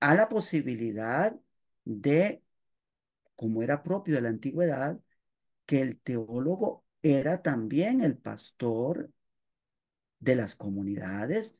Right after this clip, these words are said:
o el rector. Entonces, si usted escribe algo que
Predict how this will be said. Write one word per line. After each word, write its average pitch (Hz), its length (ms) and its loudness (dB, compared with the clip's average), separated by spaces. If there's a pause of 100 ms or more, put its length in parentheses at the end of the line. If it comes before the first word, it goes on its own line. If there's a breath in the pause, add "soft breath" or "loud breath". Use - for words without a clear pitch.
(140)
o 117 160 -2
el 110 80 -4
rector. 143 560 -2
Entonces, 123 480 -2 (280 loud breath)
si - 160 4
usted 196 260 4
escribe 233 420 2
algo 147 280 2
que - 360 -2